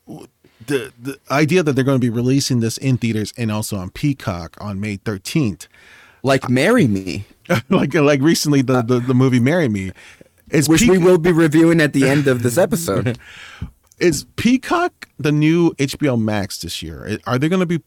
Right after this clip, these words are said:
Speaker 1: putting more of their original films in, in, or Universal, Universal gonna be putting their original films on Peacock this year?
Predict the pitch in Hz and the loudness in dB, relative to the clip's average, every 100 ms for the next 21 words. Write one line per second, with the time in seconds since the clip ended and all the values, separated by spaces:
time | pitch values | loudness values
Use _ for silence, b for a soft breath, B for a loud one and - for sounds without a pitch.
0 | - 170 151 113 113 123 107 104 101 107 | -6 -2 0 0 0 -2 -2 -4 -4 -6
1 | 107 101 92 95 131 110 95 92 - - | -6 -6 -8 -10 -8 -6 -6 -8 -12 -12
2 | 110 101 85 - 101 - 120 113 104 - | -8 -6 -8 -12 -16 -4 -2 -2 -4 -10
3 | _ 135 151 143 165 127 95 - 107 117 | _ 0 0 0 -2 -2 -4 -8 -6 0
4 | 151 139 156 139 120 104 - 123 110 110 | 2 2 -2 -2 -2 -4 -4 -4 -2 -4
5 | 107 101 104 - 110 95 98 - 156 104 | -6 -6 -10 -6 -8 -6 -8 -6 -8 -6
6 | 64 - - - 60 | -8 -10 -14 -16 -20